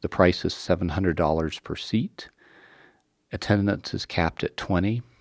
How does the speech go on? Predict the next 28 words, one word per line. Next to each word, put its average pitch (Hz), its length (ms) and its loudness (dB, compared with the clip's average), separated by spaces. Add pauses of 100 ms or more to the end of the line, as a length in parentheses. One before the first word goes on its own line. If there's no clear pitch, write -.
(180)
although 80 260 -2
four 85 280 4
seats - 420 -2
are 82 60 -4
set 80 240 -2
aside 78 640 -2 (420)
for 82 260 -2
a 80 60 0
reduced 85 500 0
price 76 340 0
scholarship. - 800 -4 (1900)
My 123 60 6
workshops 123 560 8
teach - 300 0
you 101 60 4
what 104 160 6
you 110 100 0
need 98 200 2
to - 120 -8
know, 104 380 4
and 92 240 -4
then 107 180 2
they 95 140 0
push - 420 -2
you 87 80 0
to 80 120 -2
take - 260 -4
action. 78 580 -8